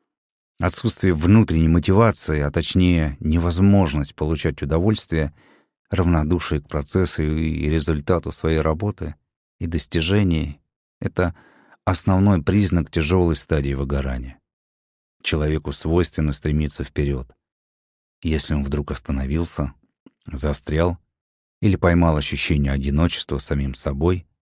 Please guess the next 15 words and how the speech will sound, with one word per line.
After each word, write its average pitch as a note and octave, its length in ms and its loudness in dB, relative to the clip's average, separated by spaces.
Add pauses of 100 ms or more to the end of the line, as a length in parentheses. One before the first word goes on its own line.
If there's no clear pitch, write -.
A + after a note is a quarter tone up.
(440)
значит, F#2 320 0
что-то F2 380 -2
внутри C#2+ 600 -2 (500)
перегорело. C2+ 720 -4 (1080)
Главным E2 440 4
открытием D#2+ 500 0
для D2+ 200 2
психотерапевтов D2 880 -2
стало D#2 340 0
то, G#2+ 320 0 (400)
что - 280 -2
спусковым F2 640 -2
крючком D2+ 500 -2
эмоционального C#2+ 600 -2
выгорания D2+ 680 0